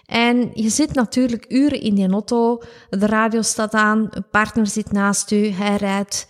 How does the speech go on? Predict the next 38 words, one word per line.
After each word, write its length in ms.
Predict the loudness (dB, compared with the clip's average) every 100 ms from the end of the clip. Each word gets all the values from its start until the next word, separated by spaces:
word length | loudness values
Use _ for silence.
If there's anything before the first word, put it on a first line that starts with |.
| _
en 360 | _ 0 2 0
de 80 | -2
gesprekken 480 | -6 -2 -2 0 0
vallen 220 | 0 -2
stil. 420 | -4 -2 -4 -4 -14 _ _ _ _ _ _ -20 -20 _
De 120 | -2
enige 400 | 0 2 0 0
afleiding 680 | -2 -2 -2 -2 0 0 0
die 140 | 0 0
er 80 |
nog 160 | 0 0
is 280 | -2 -4 -2
zijn 160 | 0
de 100 | 0 0
billboards, 680 | 0 0 0 -2 -2 -2
want 180 | 0 2
die 120 | 2
radio 420 | 2 2 2 0 0 0
hoort 280 | 2 0 0
je 60 |
eigenlijk 400 | -2 0 -4 -4
al 140 | -4 -2
niet 120 | -2
meer. 380 | -2 -4 -8 -14 _ _ _ _
En 220 | -2 2
die 120 | 2 2
billboards 680 | 2 2 2 0 0 -4 -2
dagen 300 | 0 2 4
nu 100 | 2
wel 180 | 0 0
uit, 380 | 0 0 -4 -4
want 180 | -4 -2
er 60 |
staat 420 | -4 -2 0 0
grappige 380 | -2 -4 -2 -2
reclame 520 | -2 -2 0 2 0
op 300 | 0 -2 -4 -6
en 340 | 0 2 0